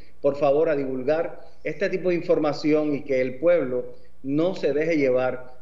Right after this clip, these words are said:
por información falsa o que induzca error a los ciudadanos y que, por favor, sigan sola y exclusivamente las instrucciones que está dando el gobierno de Puerto Rico y las cuentas oficiales.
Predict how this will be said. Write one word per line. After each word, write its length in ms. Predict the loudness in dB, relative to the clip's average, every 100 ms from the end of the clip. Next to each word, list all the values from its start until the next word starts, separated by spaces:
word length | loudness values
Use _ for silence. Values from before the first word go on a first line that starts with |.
| -6
por 140 | 0 0
información 640 | 2 0 0 0 0 0
falsa 500 | 2 2 2 2 0 0
o 140 | -2 -2
que 100 | -2
induzca 500 | 0 0 0 2 2
error 520 | 4 2 2 -2 -10 -12 -4
a 120 | 0
los 160 | 0 0
ciudadanos 540 | 0 2 2 -2 -2
y 100 | -2
que, 140 | 0
por 280 | 0 0 0
favor, 480 | 0 2 2 0 -8 -12 -12
sigan 500 | -2 0 0 -2 -2
sola 300 | 0 2 2
y 40 |
exclusivamente 1000 | -2 -6 -2 0 2 0 -2 -6 -6 -8 -10 -6
las 140 | -2
instrucciones 600 | 0 -2 -2 2 4 4
que 120 | -2
está 200 | 0 2
dando 200 | 2 2
el 40 | 2
gobierno 380 | 2 2 4
de 60 | 2
Puerto 300 | 2 0 -2
Rico 220 | -4 -4
y 60 | -4
las 100 | -2
cuentas 360 | -2 -2 0
oficiales. 720 | -2 -2 -2 0 0 -2 -6